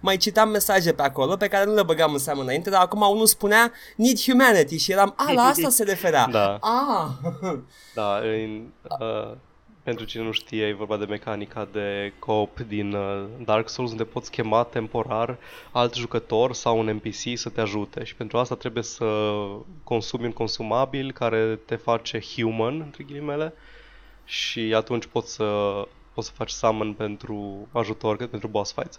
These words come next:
Speaker 2: Știi că poți inclusiv să fii, să fii summonat, poți să
Speaker 1: Da, da.
Speaker 2: Eu făceam asta
Speaker 1: Știu.
Speaker 2: foarte des pentru că nu pierzi sufletele pe care le acumulezi în timp ce ajuți pe cineva, dacă mori.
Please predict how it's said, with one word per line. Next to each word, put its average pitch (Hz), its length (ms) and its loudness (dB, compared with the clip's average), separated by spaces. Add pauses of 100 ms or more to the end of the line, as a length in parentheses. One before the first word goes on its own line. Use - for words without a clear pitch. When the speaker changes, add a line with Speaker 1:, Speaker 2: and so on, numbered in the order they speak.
(200)
Speaker 2:
Știi - 200 -6
că - 80 0
poți 160 340 -2
inclusiv 135 600 -8
să - 160 -4
fii, 120 260 -6
să - 400 -8
fii 120 140 -8
summonat, 110 540 -2
poți - 420 -10
să 113 220 0
Speaker 1:
Da, 113 200 4 (200)
da. 101 260 -4 (680)
Speaker 2:
Eu 127 120 0
făceam 131 200 0
asta 175 180 0
Speaker 1:
Știu. 147 260 4
Speaker 2:
foarte 190 220 0
des 135 180 -4
pentru 139 300 -6
că 127 520 -2
nu 139 240 -4
pierzi 135 420 -2
sufletele - 540 -4
pe 110 120 -10
care 113 220 -4
le 113 60 -2
acumulezi 113 540 -2
în 104 60 -8
timp 110 240 -10
ce - 120 -6
ajuți 107 340 -4
pe - 60 -8
cineva, 101 500 -4 (100)
dacă 110 260 -6
mori. 104 360 -4